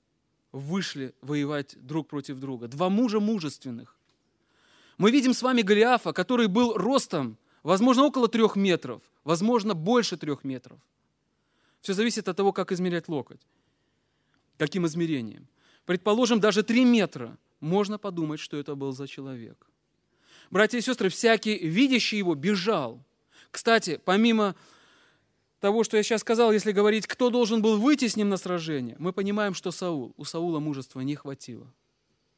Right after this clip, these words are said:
А вот у Давида, у юноши хватило. Он вышел, и когда его увидел Голиаф,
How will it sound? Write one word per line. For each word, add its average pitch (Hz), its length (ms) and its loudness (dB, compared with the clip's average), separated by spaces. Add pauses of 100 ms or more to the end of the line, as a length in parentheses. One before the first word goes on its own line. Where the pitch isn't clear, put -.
(560)
А 143 100 -6
вот 147 140 -6
у 170 60 -10
Давида, 156 500 -6 (640)
у 156 100 -4
юноши 165 520 -8
хватило. 123 680 -16 (840)
Он 180 180 -2
вышел, 156 500 -6 (880)
и 135 60 -14
когда 143 260 -8
его 180 180 -4
увидел 175 440 -8
Голиаф, 139 400 -10